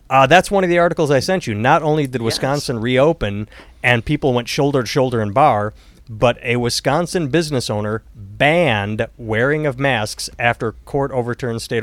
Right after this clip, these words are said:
Speaker 1: So not only did they say, like, I, we have places here like Menards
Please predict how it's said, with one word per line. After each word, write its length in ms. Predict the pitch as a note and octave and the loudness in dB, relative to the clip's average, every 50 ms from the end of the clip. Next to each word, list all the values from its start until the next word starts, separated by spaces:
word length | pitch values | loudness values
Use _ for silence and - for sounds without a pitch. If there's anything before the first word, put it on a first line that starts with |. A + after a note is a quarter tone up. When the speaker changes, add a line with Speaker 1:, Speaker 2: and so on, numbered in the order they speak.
| B2 A#2 | -6 -4
Speaker 1:
So 200 | - C3+ A#2 A#2 | -4 -4 -4 -4
not 380 | A2+ A#2+ A#2+ B2 B2 B2+ C#3+ D#3+ | -8 -12 -12 -6 -4 -2 -2 0
only 200 | E3 D#3 D3 C#3 | 0 0 -2 -2
did 100 | B2+ A#2+ | -2 -2
they 100 | B2 B2 | -2 -2
say, 380 | - - C#3+ B2+ B2+ B2+ B2 - - - - - - | -2 0 0 0 0 0 -2 -6 -10 -18 -20 -14 -6
like, 160 | C3+ B2+ A#2+ - | -4 -4 -4 0
I, 180 | C#3 C#3+ E3 D#3 | 2 2 2 2
we 160 | D#3+ D3 F3+ | 4 4 4
have 200 | G#3+ G3+ D3 D3 - - - - | 4 4 2 -2 -6 -14 -6 -2
places 320 | D#3 D3 C#3 - C3 A2+ | 0 0 0 -2 -4 -4
here 140 | C#3+ C3 C3 | -2 -2 0
like 280 | A#2+ G#2 G#2 - - - - - - - - | 0 -2 -4 -6 -8 -14 -20 -20 -20 -14 -8
Menards 640 | - A#2+ A#2+ A#2 A#2+ B2+ C3 C#3 C#3 C#3+ C#3+ C3 - | -4 -2 0 2 2 4 4 4 4 2 2 -2 -4